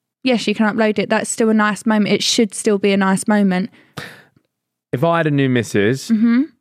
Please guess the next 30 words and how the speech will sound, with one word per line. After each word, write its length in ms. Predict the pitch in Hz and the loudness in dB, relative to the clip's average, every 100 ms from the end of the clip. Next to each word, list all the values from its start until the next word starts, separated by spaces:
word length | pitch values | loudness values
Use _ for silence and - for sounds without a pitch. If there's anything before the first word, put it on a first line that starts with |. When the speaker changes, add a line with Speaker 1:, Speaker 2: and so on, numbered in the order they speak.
| - | -2
Speaker 2:
and 100 | 117 | 0
I 80 | 113 | 2
was 180 | 113 | 0
loading 300 | 127 123 117 | 2 0 0
up 100 | 113 | -2
my 100 | 104 | -2
socials 420 | 104 113 104 113 104 | -2 0 0 0 0
or 20 | |
whatever, 420 | 101 95 95 101 - - - - | 2 2 0 -2 -6 -20 -14 -4
and 100 | 113 | -2
I 120 | 110 | -2
see 260 | - 123 | -2 0
that 100 | 113 | 0
you'd 280 | 113 120 113 | 0 -2 -2
posted 340 | 117 120 113 107 | -2 -2 0 -2
a 40 | |
picture 380 | 127 117 - 101 | -2 -4 -2 -2
of 60 | |
me 240 | 104 104 101 | 0 0 -2
from, 240 | - 104 | -2 -2
like, 160 | 98 95 | 0 -2
I 80 | 104 | -2
don't 140 | 101 | 0
know, 180 | 98 95 - - _ | 0 -2 -6 -20 _
us 200 | 131 120 | -6 -4
together 320 | - 120 107 107 | -4 -4 -2 0
looking 400 | 120 117 117 104 | -2 -2 -4 -2
like 180 | 95 | -2
we're 100 | 104 101 | -2 -4
still, 500 | - 113 107 101 | -2 0 2 0